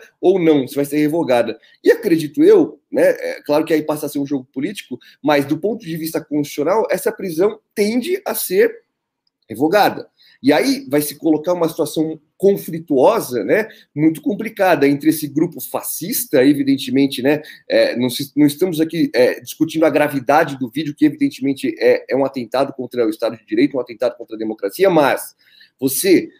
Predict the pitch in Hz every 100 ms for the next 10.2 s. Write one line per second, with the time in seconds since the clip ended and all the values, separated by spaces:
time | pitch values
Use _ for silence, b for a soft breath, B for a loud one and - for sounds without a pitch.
0 | - 127 147 143 147 143 - 135 - 170
1 | 147 208 - - - 233 226 208 202 185
2 | 170 175 170 160 135 180 180 175 147 -
3 | 135 - - 147 151 165 208 196 175 165
4 | 135 139 131 - _ _ _ _ _ -
5 | 185 160 156 170 175 135 - - 123 -
6 | 113 - 165 202 147 b b - 123 156
7 | 160 185 180 180 165 180 165 - 160 214
8 | 226 262 185 180 156 156 180 220 - 226
9 | 214 240 - 226 226 262 320 - 165 202
10 | 180 107